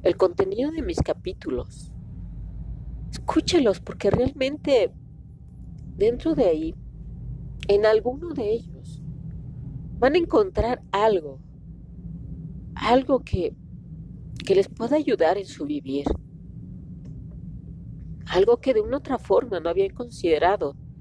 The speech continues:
pero siempre estuvo, ha estado ahí. Y entonces, en la manera en que yo lo manejo, dentro de lo que yo estoy hablando,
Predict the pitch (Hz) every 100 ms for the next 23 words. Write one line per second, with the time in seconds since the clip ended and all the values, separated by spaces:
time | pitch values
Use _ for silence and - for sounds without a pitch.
0 | - - - 175 185 - 262 320 - 180
1 | - - 285 320 170 151 - - - -
2 | - 254 - - 302 226 156 131 123 -
3 | - - - - - - - - - -
4 | - - - - - - - - - 190
5 | 196 190 247 320 - 156 - - - -
6 | - - - - - - - - - -
7 | - 185 185 202 226 294 359 269 196 190
8 | 277 254 170 196 254 - - - - -
9 | - - - - - - - - - -
10 | - - - 180 180 180 175 175 175 185
11 | 233 - 277 311 208 175 170 147